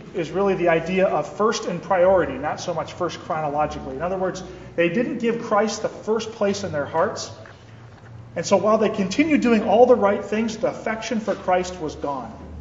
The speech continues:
And we know what that's like. We can apply that to ourselves. You know, the second that you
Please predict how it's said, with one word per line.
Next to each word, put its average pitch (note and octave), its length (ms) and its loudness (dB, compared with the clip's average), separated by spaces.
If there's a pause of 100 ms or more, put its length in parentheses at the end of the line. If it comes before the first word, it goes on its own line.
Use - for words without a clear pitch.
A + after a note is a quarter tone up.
(1080)
And E3+ 220 -2
we G3 80 2
know G#3 160 6
what G3 180 4
that's F3 300 -2
like. C#3+ 300 -2
We D#3+ 60 -6
can D#3+ 120 -6
apply E3+ 280 -2
that E3 180 0
to D3+ 140 -8
ourselves. C#3+ 560 -10 (800)
You F3+ 80 -4
know, G3+ 160 4
the E3 80 0
second A#3+ 520 2
that F#3 120 0
you F3 480 -4